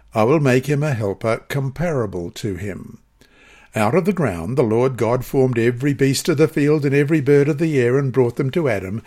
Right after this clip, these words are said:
to see what he would call them. And whatever Adam called each living creature, that was its name.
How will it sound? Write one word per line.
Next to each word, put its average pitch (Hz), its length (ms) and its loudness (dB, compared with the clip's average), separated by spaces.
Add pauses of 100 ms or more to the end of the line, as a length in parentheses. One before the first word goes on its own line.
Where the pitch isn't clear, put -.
(340)
to 180 100 2
see 180 240 2
what 156 160 0
he 127 140 0
would 120 180 -2
call 165 320 -4
them. - 360 -10 (800)
And 139 140 -2
whatever 196 460 -2
Adam 151 320 -2
called 110 560 -2
each 104 240 -4
living 101 300 -6
creature, 156 520 0 (760)
that 196 200 -4
was 208 160 2
its 208 160 -2
name. 175 600 -2